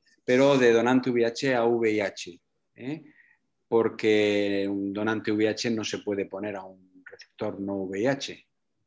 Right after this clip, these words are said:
¿eh? Entonces, eh, y, y respecto a si el, el, el, porque a, le das una enfermedad que no se cura. El, o sea, yo le puedo poner un,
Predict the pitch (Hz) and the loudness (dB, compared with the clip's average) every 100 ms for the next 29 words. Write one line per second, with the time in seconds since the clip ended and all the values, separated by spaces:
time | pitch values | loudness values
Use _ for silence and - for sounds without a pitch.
0 | _ _ - 117 151 - - 196 _ _ | _ _ -12 -10 -10 -14 -20 -20 _ _
1 | 101 - 110 - 120 117 117 107 110 104 | -12 -4 -4 -4 -10 -10 -10 -6 -4 -2
2 | 101 98 98 - 120 147 123 113 - 120 | -2 -2 -4 -4 -4 0 0 0 -2 -4
3 | 139 127 123 117 117 120 113 113 110 107 | -2 0 4 4 2 0 0 0 -2 -4
4 | 101 110 107 104 101 101 98 98 _ _ | -6 -8 -6 -4 -4 -4 -6 -14 _ _
5 | _ _ _ 110 - 107 101 110 - 113 | _ _ _ -10 -2 -2 -2 -6 -2 0
6 | 110 117 - 127 123 123 117 117 120 127 | 2 2 4 2 2 0 0 2 0 0
7 | 139 123 143 139 - 107 - 139 87 - | -2 0 0 -2 -8 -10 -6 -6 -6 -12
8 | _ _ _ _ _ _ _ - 107 - | _ _ _ _ _ _ _ -8 -8 -8
9 | - 120 113 - 110 127 131 143 139 131 | -10 -6 -6 -4 2 4 4 4 4 4
10 | 135 139 131 131 | 4 6 6 4